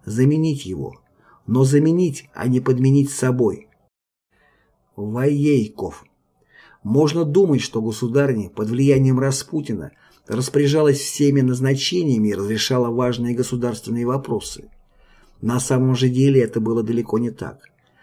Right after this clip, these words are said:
Если судить по результатам, число лиц, кандидатуру которых поддерживала императрица, было прямо ничтожно. Ярким подтверждением сказанного могут служить напечатанные ныне письма императрицы.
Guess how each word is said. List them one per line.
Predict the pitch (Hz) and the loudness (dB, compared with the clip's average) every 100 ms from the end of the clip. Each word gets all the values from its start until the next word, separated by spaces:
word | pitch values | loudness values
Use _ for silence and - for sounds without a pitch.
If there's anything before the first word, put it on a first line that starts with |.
| _ _ | _ _
Если | 107 139 143 | 2 2 2
судить | 147 147 143 139 | -2 -2 0 2
по | 143 | 2
результатам, | 131 135 131 143 139 101 - _ | 4 4 2 0 0 -4 -10 _
число | - - 127 - 139 | -12 -6 -4 2 4
лиц, | 131 139 143 - _ | 6 4 0 -8 _
кандидатуру | 120 127 110 127 165 139 | -2 0 0 -2 -2 -2
которых | 117 107 98 95 - | -4 -4 -6 -6 -6
поддерживала | 110 110 117 101 104 110 | -4 -2 -2 -2 -2 -2
императрица, | 107 113 110 101 90 - - - _ _ _ | -2 -4 -6 -8 -10 -12 -16 -20 _ _ _
было | 107 135 127 | 0 2 2
прямо | - 135 123 107 - - | 0 0 0 -4 -10 -8
ничтожно. | 107 - 90 67 - - _ _ _ _ _ _ _ - | -8 -6 -8 -10 -12 -20 _ _ _ _ _ _ _ -8
Ярким | 110 147 143 147 139 | 2 2 2 0 0
подтверждением | 143 147 147 143 175 156 123 | 0 0 0 0 0 0 -2
сказанного | - 117 104 92 98 98 | -4 -4 -4 -6 -8 -2
могут | 127 139 139 | 0 2 2
служить | 135 131 139 139 | 2 0 0 0
напечатанные | 117 117 131 - 139 131 123 123 | -4 -4 -4 -2 -2 0 0 2
ныне | 120 123 123 | 2 2 2
письма | 110 123 117 117 117 | 0 -4 -4 -4 -4
императрицы. | 117 123 127 120 98 - - | -2 -2 -4 -6 -8 -12 -18